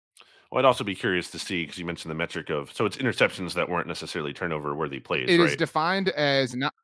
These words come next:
Speaker 2: not
Speaker 1: But
Speaker 2: being
Speaker 1: they're
Speaker 2: a
Speaker 1: also
Speaker 2: turnover-worthy play.
Speaker 1: turnover-worthy plays that don't turn into interceptions. And I feel like, and I've been saying since, like, week one, anecdotally, I felt like Dak had a decent amount of those. There was the one in
Speaker 2: Well,
Speaker 1: the
Speaker 2: if you
Speaker 1: Colts
Speaker 2: measure
Speaker 1: game
Speaker 2: them, we can talk
Speaker 1: that I
Speaker 2: about it.
Speaker 1: thought was a
Speaker 2: P F F
Speaker 1: pick.
Speaker 2: measured these.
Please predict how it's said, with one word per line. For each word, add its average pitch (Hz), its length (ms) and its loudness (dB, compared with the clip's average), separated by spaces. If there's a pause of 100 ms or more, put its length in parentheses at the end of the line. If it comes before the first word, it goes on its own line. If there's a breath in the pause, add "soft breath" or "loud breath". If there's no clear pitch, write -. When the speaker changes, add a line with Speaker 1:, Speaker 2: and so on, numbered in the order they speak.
(140)
Speaker 2:
not 147 180 2
Speaker 1:
But 107 60 2
Speaker 2:
being 113 120 8
Speaker 1:
they're 110 80 12
Speaker 2:
a - 20 12
Speaker 1:
also 170 120 6
Speaker 2:
turnover-worthy 147 460 6
play. 139 160 2
Speaker 1:
turnover-worthy 123 460 4
plays 117 480 4
that 113 160 4
don't 110 180 2
turn 113 200 4
into 104 160 0
interceptions. 101 500 2
And 98 100 -2
I 101 100 2
feel 110 180 0
like, 95 240 2
and 95 100 0
I've 104 160 2
been 92 140 -8
saying 110 300 0
since, 92 240 -10
like, 87 120 -4
week 98 160 -8
one, 95 280 0
anecdotally, 95 640 -2
I - 20 0
felt - 140 -6
like 82 160 -8
Dak 82 260 0
had 90 100 -4
a 101 40 -4
decent 101 320 -10
amount 156 180 0
of 110 80 0
those. 55 240 -10
There 82 80 -2
was 90 100 -4
the 92 60 -6
one 92 140 -2
in - 20 4
Speaker 2:
Well, 139 100 6
Speaker 1:
the 143 40 2
Speaker 2:
if 131 80 -2
you 151 60 2
Speaker 1:
Colts 143 60 2
Speaker 2:
measure 170 240 4
Speaker 1:
game 147 60 2
Speaker 2:
them, 135 160 2
we 135 80 0
can 143 120 -2
talk 135 200 4
Speaker 1:
that - 80 6
I - 40 8
Speaker 2:
about 113 60 4
it. - 40 0
Speaker 1:
thought 107 160 6
was - 80 2
a - 40 8
Speaker 2:
P 170 60 8
F 143 100 4
F 143 100 2
Speaker 1:
pick. 95 100 2
Speaker 2:
measured 113 260 -4
these. - 300 -20